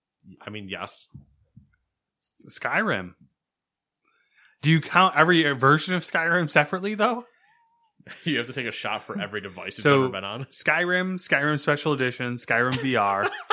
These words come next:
Speaker 1: <laughs>
Speaker 2: Fallout four,
Speaker 1: There's
Speaker 2: Fallout,
Speaker 1: three versions of Skyrim. <laughs>
Speaker 2: Fallout four V R, and then Fallout seventy-six, and that's it.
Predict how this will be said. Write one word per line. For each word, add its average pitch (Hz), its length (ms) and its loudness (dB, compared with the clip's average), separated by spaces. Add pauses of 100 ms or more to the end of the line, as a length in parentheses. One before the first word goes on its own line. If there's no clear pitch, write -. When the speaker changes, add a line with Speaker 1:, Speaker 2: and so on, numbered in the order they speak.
(100)
Speaker 1:
<laughs> - 280 -4 (100)
Speaker 2:
Fallout 156 480 10
four, 160 380 4 (320)
Speaker 1:
There's - 200 -4
Speaker 2:
Fallout, 156 460 8
Speaker 1:
three 165 160 -10
versions 151 220 -12
of - 120 -12
Skyrim. - 880 -12
<laughs> - 40 -20
Speaker 2:
Fallout 175 460 4
four 156 240 6
V 143 180 2
R, 156 380 4
and 139 200 0
then 143 140 0
Fallout 147 340 2
seventy-six, 147 600 -6
and 113 80 -8
that's 113 180 -10
it. 139 160 -8